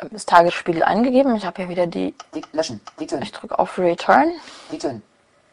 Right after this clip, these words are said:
Speaker 1: Und nehme mal an, dass ich den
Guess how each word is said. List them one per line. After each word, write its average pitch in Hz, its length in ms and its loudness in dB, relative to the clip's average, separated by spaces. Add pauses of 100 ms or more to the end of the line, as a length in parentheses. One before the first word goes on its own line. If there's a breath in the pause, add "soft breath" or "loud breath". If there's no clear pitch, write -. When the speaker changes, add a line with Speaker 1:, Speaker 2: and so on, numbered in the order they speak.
(2000)
Speaker 1:
Und 175 360 -6 (440)
nehme 180 600 -2
mal 254 140 4
an, 202 300 0
dass 202 320 -2
ich - 180 -12
den 190 360 -8